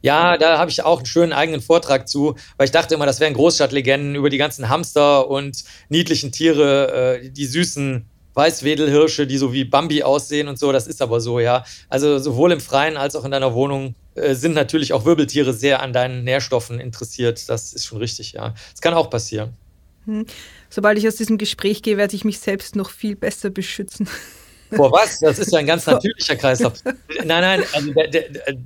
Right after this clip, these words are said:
Speaker 1: nimm das doch hin.
Speaker 2: Oder noch als, noch, als noch wertvoller betrachten.
Speaker 1: Ja, sehr, sehr schön,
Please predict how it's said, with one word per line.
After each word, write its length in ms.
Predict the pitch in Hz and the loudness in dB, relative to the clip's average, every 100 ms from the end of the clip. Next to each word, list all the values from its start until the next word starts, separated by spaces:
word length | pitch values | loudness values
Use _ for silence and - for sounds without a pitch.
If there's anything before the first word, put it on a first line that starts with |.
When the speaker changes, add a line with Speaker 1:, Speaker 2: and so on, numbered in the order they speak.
| - _ - - | -20 _ -20 -18
Speaker 1:
nimm 260 | 147 151 202 | -8 -2 2
das 140 | 208 | 2
doch 140 | 175 - | 2 4
hin. 100 | 233 | 6
Speaker 2:
Oder 100 | 247 | 8
noch 200 | 254 254 | 8 6
als, 220 | 247 - | 4 4
noch, 220 | 247 262 - | 4 4 4
als 180 | 247 | 2
noch 240 | 240 233 202 | 2 0 0
wertvoller 600 | 220 262 - 196 175 180 | -2 -2 -2 -2 0 0
betrachten. 640 | 180 165 165 170 160 120 | -2 -6 -2 2 2 0
Speaker 1:
Ja, 60 | 92 | -4
sehr, 420 | 123 123 - 101 | -4 -4 -4 -8
sehr 220 | 107 117 | -2 -2
schön, 300 | 113 107 95 | -2 -6 -6